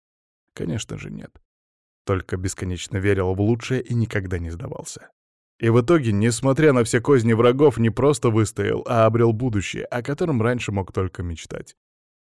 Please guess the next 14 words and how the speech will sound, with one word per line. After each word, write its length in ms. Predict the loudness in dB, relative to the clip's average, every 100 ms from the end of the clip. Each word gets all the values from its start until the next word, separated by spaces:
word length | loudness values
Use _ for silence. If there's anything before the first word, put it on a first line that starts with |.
| -6
для 200 | -2 -2
себя 360 | 0 6 6
и 40 | 6
моих 280 | 2 -2
близких, 460 | -4 -4 -6 -10 -4
нашёл 280 | -2 2 4
невероятных 600 | 4 6 6 6 4 0
друзей 340 | 2 2 4
и 40 | 2
встретил 440 | 2 2 4 2
своё 300 | 2 2 2
самое 440 | 2 0 0 -2 -2
главное 440 | -2 -2 -4 -6
счастье — 540 | -10 -12 -14 -16 -20